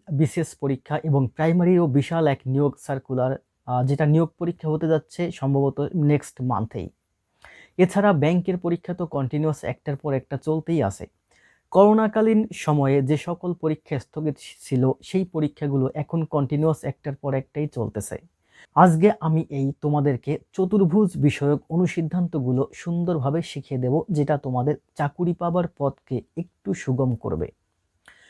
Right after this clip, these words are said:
কথা না বাড়িয়ে আমরা সোজা চলে যাই অনুসিদ্ধান্তগুলো সমাধানে। কথা হবে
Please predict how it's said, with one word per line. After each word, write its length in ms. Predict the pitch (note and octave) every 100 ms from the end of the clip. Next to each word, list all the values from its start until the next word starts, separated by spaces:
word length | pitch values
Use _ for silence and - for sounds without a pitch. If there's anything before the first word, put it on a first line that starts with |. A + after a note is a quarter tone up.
| - _ -
কথা 200 | F#3 F#3
না 140 | A3+ A3
বাড়িয়ে 240 | A3 A3+
আমরা 400 | E3 E3 D3+ D3
সোজা 320 | - - E3 E3 C#3+
চলে 160 | C#3 C#3
যাই 140 | C#3 C3+ E3
অনুসিদ্ধান্তগুলো 880 | F3 - F3 D#3+ F#3 F3+ F3+ F#3 G3 -
সমাধানে। 400 | C3 A2 A2 - _ _ _ _ _
কথা 260 | - D#3+ E3+
হবে 260 | C#3 C#3